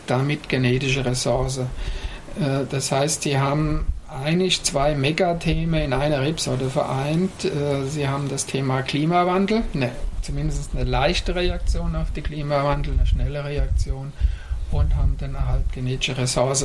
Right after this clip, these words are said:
drin. Wenn er ihnen dann noch selber schmeckt, der Wein, dann können Sie sich selbst auf die Schulter klopfen. Sie haben einen U-N-Auftrag erfüllt, genetische Ressource erhalten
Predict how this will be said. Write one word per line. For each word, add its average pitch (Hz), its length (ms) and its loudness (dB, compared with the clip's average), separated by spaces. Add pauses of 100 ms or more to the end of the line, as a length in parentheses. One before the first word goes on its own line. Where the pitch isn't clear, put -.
drin. - 260 -4 (540)
Wenn 131 160 -2
er 147 160 2
ihnen 170 300 2
dann 156 200 0
noch - 360 -2
selber 170 420 2
schmeckt, 170 440 0 (320)
der 131 120 0
Wein, 147 380 2 (580)
dann 135 160 -2
können 139 300 0
Sie 147 100 -4
sich 135 140 -2
selbst - 340 -2
auf 139 160 -2
die 131 120 -2
Schulter 156 340 2
klopfen. 185 580 0
Sie 143 240 -2
haben 143 160 0
einen 135 100 -2
U-N-Auftrag 160 880 0
erfüllt, 160 520 0
genetische 139 460 0
Ressource 139 460 0
erhalten 147 480 2